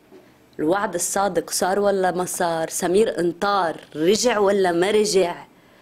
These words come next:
هيدا وعد صدق. هو الوعد كان بتحرير الأسرى وبحماية لبنان. في شي إسرائيلي عم بيقوص شاب عنا قدام بيته وماسك حجرة؟ لا، ولن.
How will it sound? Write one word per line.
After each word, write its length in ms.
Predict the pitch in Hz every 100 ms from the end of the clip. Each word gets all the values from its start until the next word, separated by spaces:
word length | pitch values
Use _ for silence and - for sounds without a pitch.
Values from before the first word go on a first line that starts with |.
| _ _ -
هيدا 240 | 170 170
وعد 300 | 175 214 220
صدق. 560 | - 226 226 220 - - _ _ _ _ _ _ _ _ _ _ _ _ -
هو 160 | 214
الوعد 360 | 202 254 226 226
كان 180 | 254 247
بتحرير 500 | 247 - 262 277 269
الأسرى 520 | - 330 - 240 170 -
وبحماية 680 | 196 214 - 226 254 302 269
لبنان. 560 | 262 226 269 247 165 156 - - - - -
في 140 | -
شي 200 | 202 254
إسرائيلي 500 | 254 269 247 269 294
عم 220 | 285 247 226
بيقوص 500 | 226 247 262 254 220
شاب 520 | 202 - 254 214 180
عنا 420 | 208 233 269 240
قدام 320 | 190 185 226 214
بيته 280 | 240 240
وماسك 360 | 226 220 220 240
حجرة؟ 400 | - 233 240 196
لا، 200 | 160 - - - _
ولن. 500 | 170 202 214 170 139